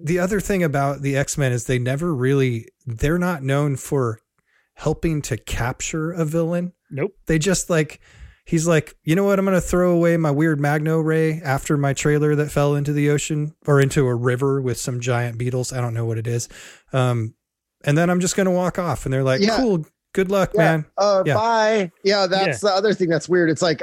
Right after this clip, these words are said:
Speaker 3: um, imagine going on a crazy crime spree where you just, like, destroy all kinds of stuff. You try to kill a whole bunch of people, and then,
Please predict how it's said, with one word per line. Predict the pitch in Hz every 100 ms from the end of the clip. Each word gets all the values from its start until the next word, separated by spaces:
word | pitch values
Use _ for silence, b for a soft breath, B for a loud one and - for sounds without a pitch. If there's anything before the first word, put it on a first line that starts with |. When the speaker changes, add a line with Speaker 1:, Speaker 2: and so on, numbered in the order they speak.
| 160
Speaker 3:
um, | 147 131 131
imagine | 160 185 190 202 180
going | 175 175 170
on | 151
a | 117
crazy | 104 - - 165 160 156 127 143
crime | - 151 127 131
spree | - 127 113
where | 107
you | 110
just, | 117 -
like, | 113 92
destroy | - 110 - 127 123
all | 107 117 117
kinds | - 120 113
of |
stuff. | - 123 113 -
You | 113 104 - b b
try | - 165
to | 123
kill | - - 143 143
a |
whole | 123 143
bunch | 139 131
of | -
people, | - 151 165
and | 156 147
then, | 151 151